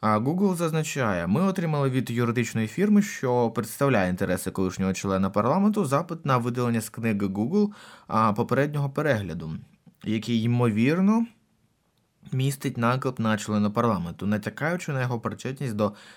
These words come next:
протизаконної діяльності. Ми видалили попередній перегляд. Е, і також щодо Великої Британії, а, ми отримали від місцевої державної ради запит на видалення публікації блогу, яка, ймовірно, містить наклеп на раду.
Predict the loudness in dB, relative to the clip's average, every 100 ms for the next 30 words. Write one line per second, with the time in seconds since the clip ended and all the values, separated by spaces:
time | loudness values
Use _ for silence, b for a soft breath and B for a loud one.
0 | B 0 0 2 2 2 2 0 2 0
1 | 0 -2 -2 -8 -14 -14 -16 B B B
2 | 2 4 4 4 2 0 -4 -4 -2 -2
3 | 0 -2 -2 -4 -4 0 0 -2 -10 -16
4 | -20 _ _ -6 -2 2 2 0 0 -4
5 | -2 -2 -2 -4 -6 -4 -2 0 2 2
6 | 0 0 0 0 2 2 0 -2 B B
7 | B 2 4 4 2 2 0 0 0 0
8 | 0 -2 -4 -4 -6 -2 0 2 0 -2
9 | -2 0 0 0 0 0 2 2 0 0
10 | 0 2 2 0 -2 -2 -2 -2 -2 -4
11 | -4 -6 -4 -4 -4 -2 0 2 2 0
12 | 0 2 2 0 -2 0 0 0 -2 -2
13 | -2 0 0 0 -2 0 0 2 0